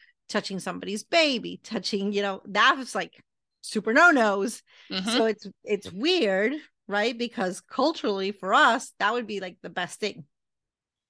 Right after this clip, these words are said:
Speaker 1: to, like, avoid that mal de ojo. Because what
Speaker 2: Right.
Speaker 1: happens when the mal de ojo isn't taken away, then the person can get sick. The first thing that happens is that the item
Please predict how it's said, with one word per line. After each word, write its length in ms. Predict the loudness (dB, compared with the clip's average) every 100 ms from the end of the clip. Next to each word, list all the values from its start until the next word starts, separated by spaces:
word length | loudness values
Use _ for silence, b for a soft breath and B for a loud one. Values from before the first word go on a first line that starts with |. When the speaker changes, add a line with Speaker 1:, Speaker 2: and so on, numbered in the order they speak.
| _ _ _ _ _ _ _ _ -2
Speaker 1:
to, 200 | -2 0
like, 240 | -6 -10 _ _ -4
avoid 680 | -2 2 4 6 4 0 -6 -16 _
that 260 | -6 -4 -2
mal 180 | -4
de 120 | -2 -4
ojo. 280 | -6 -8 -10
Because 240 | -4 0
what 80 | 4 4
Speaker 2:
Right. 120 | 4
Speaker 1:
happens 500 | 4 4 2 -4 -4
when 120 | -6
the 80 | -6
mal 180 | -6 -4
de 120 | -4
ojo 360 | -2 -2 -6 -4
isn't 480 | -2 0 0 -4 -6
taken 340 | -6 -4 -6
away, 540 | -2 2 2 2 -2 _ _ _ _ _ _ _ _ _ _ _ _ _ _ -4
then 280 | 0 2
the 80 | 2
person 300 | -2 -4 -6
can 140 | -8 -12
get 180 | -10
sick. 400 | -2 -2 -4 -20 _ _ _ _ _ _ _ _ _ _ _ -16
The 220 | -6 -4
first 480 | 2 2 2 -2 -16 _ -2
thing 200 | -2 0
that 140 | 0
happens 460 | 0 0 -2 -8 -10
is 200 | -10 -10
that 120 | -12
the 120 | -6
item 540 | 0 2 2 -2 -4